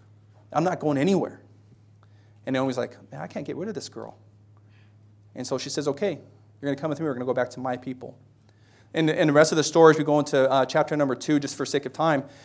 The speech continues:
they're going through, and then, uh, uh, Ruth is taking care of Naomi. She's going into Boaz's field, and she's reaping where she can. Um, uh, they talk about going into the corners where they can get some, a lot of the poor. They can grab from, uh, the corners of the fields,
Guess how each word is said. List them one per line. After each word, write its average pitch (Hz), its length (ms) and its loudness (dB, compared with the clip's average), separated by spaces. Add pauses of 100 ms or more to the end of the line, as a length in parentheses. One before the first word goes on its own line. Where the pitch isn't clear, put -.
they're 160 120 4
going 165 200 8
through, 170 340 10
and 147 180 2
then, 143 240 6
uh, 139 520 6
uh, 131 200 6
Ruth 165 220 8
is 156 100 -4
taking 160 200 0
care 170 180 2
of 151 80 2
Naomi. 156 340 4
She's 139 200 -4
going 160 240 6
into 160 180 0
Boaz's 143 480 4
field, 147 380 0 (420)
and 139 80 -6
she's 143 220 -4
reaping 170 320 4
where 151 100 8
she 165 160 0
can. 151 400 0
Um, 127 400 4 (380)
uh, 131 180 4
they 131 120 2
talk 151 160 4
about 131 200 6
going 147 160 4
into 139 160 -2
the 135 80 -2
corners 143 340 0
where 135 80 -4
they 127 60 -4
can 139 100 -8
get 143 120 0
some, 143 340 -6
a 143 120 -4
lot 131 300 6
of 135 60 4
the 131 60 0
poor. 156 480 2 (180)
They 143 100 2
can 135 140 2
grab 131 400 2
from, 135 220 0
uh, 131 160 4
the 120 80 -4
corners 139 360 0
of 131 100 0
the 147 60 -10
fields, 165 520 0